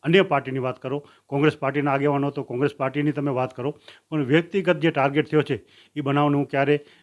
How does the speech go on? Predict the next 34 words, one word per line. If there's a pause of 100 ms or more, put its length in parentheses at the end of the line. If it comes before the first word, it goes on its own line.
અ,
માનતો
નથી
અને
મારી
વાત
પણ
ગિયાસુદ્દીન
સાથે
થઈ
છે
અને
હું
તમારા
માધ્યમથી (560)
વિરેન્દ્રસિંહ
જાડેજાને
જે (200)
મને (680)
એ
ક્ષત્રિય
સમાજની
પણ,
અ,
અમારા
મુસ્લિમ
સમાજના
લગભગ
સમગ્ર
જિલ્લામાંથી
ઘણા
બધા
ફોન
આવ્યા